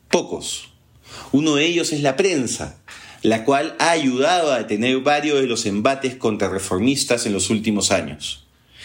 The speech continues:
Esperemos que la polarización política actual no la distraiga de tan importante rol. Así las cosas, el panorama pareciera ser muy negativo.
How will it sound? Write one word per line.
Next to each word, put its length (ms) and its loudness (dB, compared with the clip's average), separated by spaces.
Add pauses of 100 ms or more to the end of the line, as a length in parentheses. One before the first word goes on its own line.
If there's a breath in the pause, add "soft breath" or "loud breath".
(160 loud breath)
Esperemos 540 2
que 120 0
la 160 0
polarización 840 0
política 420 0
actual 540 0 (320 loud breath)
no 160 4
la 120 4
distraiga 760 0
de 200 -2
tan 460 0
importante 680 0
rol. 400 -4 (960 loud breath)
Así 280 2
las 160 2
cosas, 640 -2 (320 loud breath)
el 160 4
panorama 500 2
pareciera 500 2
ser 200 0
muy 180 0
negativo. 720 -2